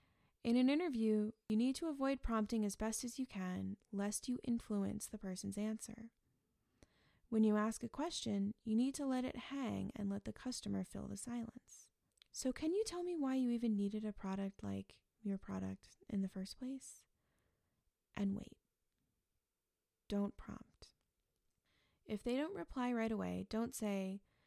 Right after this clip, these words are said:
"Was it for use case one or maybe use case two?" Just wait. I know how hard this is. In fact, there's a point in the example customer interview where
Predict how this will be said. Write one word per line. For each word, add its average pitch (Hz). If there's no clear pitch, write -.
"Was 196
it 185
for 180
use 175
case -
one 285
or 180
maybe 180
use 180
case -
two?" 294
Just -
wait. 220
I 247
know 254
how 240
hard 208
this -
is. -
In 226
fact, 240
there's 226
a 240
point 240
in 214
the 214
example 202
customer 190
interview 185
where 190